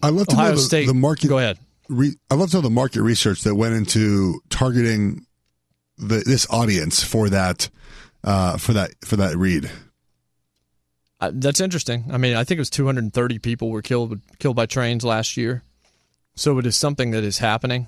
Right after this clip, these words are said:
Speaker 2: and it's something you need to be aware of. I just didn't know that there were enough people that weren't aware of it.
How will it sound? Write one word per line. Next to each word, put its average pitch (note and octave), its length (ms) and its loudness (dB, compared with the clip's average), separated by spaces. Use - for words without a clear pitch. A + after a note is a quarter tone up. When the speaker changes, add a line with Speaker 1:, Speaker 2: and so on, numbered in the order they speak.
Speaker 2:
and A#2 100 -6
it's G#2+ 100 -2
something A#2+ 260 -2
you A2+ 60 -2
need A2+ 180 -2
to A2 40 -2
be A2 120 -2
aware G#2+ 320 0
of. B2 260 -2
I B2 120 -2
just A#2+ 200 -6
didn't A2 260 -2
know A2 300 -2
that G#2 160 -4
there A2+ 140 0
were G#2 120 0
enough G#2+ 280 -2
people A2 240 -4
that F#2+ 100 -4
weren't G#2+ 320 -4
aware C3 300 0
of D3+ 100 -2
it. - 160 -8